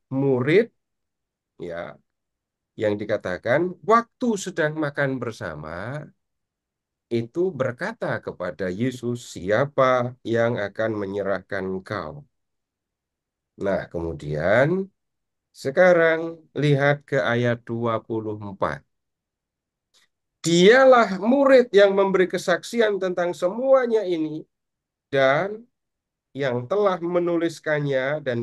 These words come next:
kita tahu bahwa kesaksiannya itu benar." Jadi kalau membaca ayat dua puluh empat, "Dialah murid yang memberi kesaksian tentang semuanya ini," yang dimaksudkan tentu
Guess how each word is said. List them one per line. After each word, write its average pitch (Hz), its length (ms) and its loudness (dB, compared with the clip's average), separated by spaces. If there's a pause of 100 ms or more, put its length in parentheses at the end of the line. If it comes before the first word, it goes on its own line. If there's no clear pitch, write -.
kita 110 280 -4
tahu 139 160 0 (120)
bahwa 113 200 2
kesaksiannya 117 800 -4 (100)
itu 113 480 -8
benar." 82 800 -10 (1160)
Jadi 95 160 -6
kalau 139 160 6 (100)
membaca 120 460 0 (220)
ayat 117 220 0
dua 101 120 -6
puluh 107 280 -10
empat, 98 400 -4 (120)
"Dialah 185 480 4 (160)
murid 240 260 4 (100)
yang 196 120 2
memberi 185 400 0
kesaksian 190 640 0 (300)
tentang 135 400 -4
semuanya 123 400 0
ini," 95 400 -8 (2500)
yang 143 200 4
dimaksudkan 123 720 -2 (640)
tentu 117 300 -2